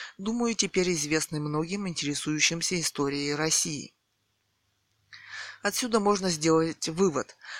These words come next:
Правление династии Романовых было выдающимся этапом развития государства российского. Но вот у меня и возникла такая парадоксальная мысль. А почему бы вам не вернуться к русской монархии Романовых?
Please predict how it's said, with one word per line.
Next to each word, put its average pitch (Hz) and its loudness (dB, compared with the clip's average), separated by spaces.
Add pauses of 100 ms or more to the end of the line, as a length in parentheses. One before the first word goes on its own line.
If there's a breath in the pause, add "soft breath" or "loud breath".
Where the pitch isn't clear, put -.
(120 loud breath)
Правление 185 6
династии 165 4
Романовых 170 2
было 165 4
выдающимся 170 4
этапом 151 2
развития 151 -2
государства 147 0
российского. 165 0 (520 loud breath)
Но 214 0
вот 254 6
у 214 2
меня 196 2
и 190 2
возникла 175 4
такая 147 0
парадоксальная 143 -2
мысль. 151 -4 (460 loud breath)
А 196 6
почему 214 0
бы 214 2
вам 190 6
не 190 -2
вернуться 185 0
к - -10
русской 165 -4
монархии 147 0
Романовых? 165 2